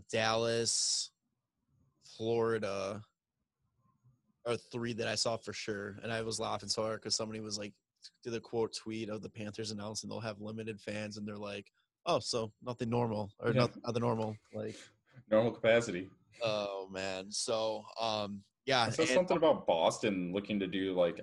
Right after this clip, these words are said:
Speaker 2: outdoor games.
Speaker 1: A lot
Speaker 2: Like,
Speaker 1: of
Speaker 2: they
Speaker 1: te-,
Speaker 2: were
Speaker 1: yeah, a lot of teams were looking to do outdoor games, but it's c-, turning out that they're not gonna be allowed to have fans there, um, or a lot of fans there, and the cost, it just, it wouldn't make sense.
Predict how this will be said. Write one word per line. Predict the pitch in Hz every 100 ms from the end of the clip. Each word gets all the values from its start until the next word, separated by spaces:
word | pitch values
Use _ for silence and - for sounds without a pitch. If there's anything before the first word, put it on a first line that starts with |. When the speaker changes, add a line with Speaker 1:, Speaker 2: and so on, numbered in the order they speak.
| 87
Speaker 2:
outdoor | 87 87 85 85 98
games. | 69 65 73 78 - -
Speaker 1:
A | 135
lot | 131 151
Speaker 2:
Like, |
Speaker 1:
of | 175
Speaker 2:
they |
Speaker 1:
te-, | 87
Speaker 2:
were | 82 113 -
Speaker 1:
yeah, | 127 127 107
a | 107
lot | 117 131
of | 143
teams | 160
were | 151
looking | 135 139 143
to |
do | 135
outdoor | 117 120 120 117
games, | 123 131 139 135
but | - 120
it's | 117 -
c-, | - 117
turning | - 135 139
out | 127 127 -
that | 117 117 110 - _ _ _ _ -
they're | 117
not | 113 110 113
gonna | -
be | 123
allowed | 113 113
to |
have | 117 104
fans | - - 95 98 110 120
there, | 123 127 131
um, | 101 113
or | 110
a | 110
lot | 104 98 110
of | 123
fans | 135 135 131
there, | 139 139 147 147 _ _ _ -
and | 120 117
the | 107
cost, | - - 120 120 127 - - - _ _ _ -
it | 123
just, | - 120 - -
it | 120
wouldn't | 110 117 117
make | 107 101
sense. | - - 95 - - -